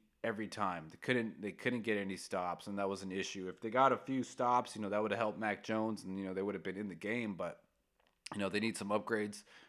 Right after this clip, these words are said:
The wide receiver position, obviously, and, and, and I think some upgrades on the defensive end as well. Um, couldn't, couldn't get it to the quarterback at all. Um, but yeah, those, uh,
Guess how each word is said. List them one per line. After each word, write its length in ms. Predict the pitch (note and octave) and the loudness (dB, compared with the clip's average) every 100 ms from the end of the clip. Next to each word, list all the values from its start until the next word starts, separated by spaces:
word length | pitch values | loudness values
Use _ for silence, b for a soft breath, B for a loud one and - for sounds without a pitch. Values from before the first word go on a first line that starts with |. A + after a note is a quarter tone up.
| B | B
The 80 | G2 | 0
wide 180 | G#2 A2 | 2 2
receiver 340 | G2+ A2+ G#2 | 0 -2 -4
position, 600 | G2 E2+ F2 - F2 E2+ E2+ | -6 -6 -6 -6 -8 -10 -6
obviously, 600 | E2+ E2 E2 F2+ F2 E2 | -6 -6 -10 -8 -6 -6
and, 120 | C#2+ | -8
and, 320 | - E2 D#2 C2+ | -10 -12 -12 -12
and 200 | E2 C#2+ | -12 -10
I 60 | E2+ | -10
think 180 | G#2+ F#2+ | -8 -8
some 160 | G2 | -6
upgrades 360 | F#2 F#2 F#2+ F#2 | -6 -4 -4 -4
on 40 | |
the 80 | F#2+ | -8
defensive 440 | E2 E2+ E2+ E2 | -10 -10 -10 -8
end 120 | F2+ E2+ | -8 -8
as 100 | E2 | -8
well. 380 | F2 F2+ F2 - B B B B - | -4 -4 -4 -10 B B B B -10
Um, 400 | E2 D2 - - - | -10 -10 -16 -20 -6
couldn't, 340 | A2 G#2+ F#2 - - | -2 -2 -4 -8 -6
couldn't 220 | A2 G2 | -4 -2
get 100 | G2 | -4
it 100 | F2+ | -4
to 40 | |
the 60 | F2+ | -10
quarterback 520 | E2+ F2+ E2+ D#2+ D#2 | -8 -6 -6 -8 -6
at 60 | F2 | -4
all. 400 | E2 E2+ E2 - b b b b b _ | -2 0 -2 -6 b b b b b _
Um, 600 | D#2+ F2 E2+ E2 D#2+ D2+ _ - | 0 0 2 -2 -6 -12 _ -6
but 120 | A2 | 0
yeah, 120 | G#2 | 2
those, 340 | F#2+ A2+ A2 G#2+ | 4 4 4 2
uh, 460 | G#2+ G#2+ G#2+ G#2 | 2 4 4 2